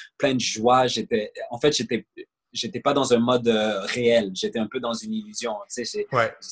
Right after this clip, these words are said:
Speaker 1: tout allait bien et je me suis dit, « Ah, mais c'est tout ce que j'avais besoin, c'est de faire ce changement. » Tout, nanana, nanana. Et puis finalement, après trois jours, l'excitement est descendu et c'est là que toutes les,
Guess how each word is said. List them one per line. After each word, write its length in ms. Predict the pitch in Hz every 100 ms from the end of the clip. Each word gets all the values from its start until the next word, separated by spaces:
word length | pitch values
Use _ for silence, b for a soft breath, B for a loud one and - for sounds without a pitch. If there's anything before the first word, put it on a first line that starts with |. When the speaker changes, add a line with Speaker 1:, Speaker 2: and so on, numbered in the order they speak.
| -
Speaker 1:
tout 120 | 156
allait 240 | 156 135 127
bien 460 | 131 143 139 139
et 320 | 127 120 117
je 100 | 113
me 60 | 117
suis 160 | - -
dit, « 80 | 139
Ah, 160 | 135
mais 80 | - -
c'est 200 | - -
tout 120 | -
ce 80 | -
que 80 | -
j'avais 220 | - 101
besoin, 360 | 139 170 185 - B B
c'est 100 | -
de 40 | -
faire 100 | 110
ce 120 | 110
changement. » 540 | 117 131 127 190 165 B B _
Tout, 100 | 135
nanana, 380 | - 110 170 175
nanana. 480 | 139 131 143 175 165 b -
Et 80 |
puis 140 | 95 117
finalement, 380 | 127 120 127 131
après 220 | 117 113
trois 220 | - 120
jours, 220 | 113 139
l'excitement 640 | 117 107 - 110 117 120 120
est 80 |
descendu 640 | 110 107 107 110 123 151 160 _ -
et 40 |
c'est 160 | - 120
là 100 | 127
que 60 | -
toutes 160 | 123
les, 360 | 123 123 117 110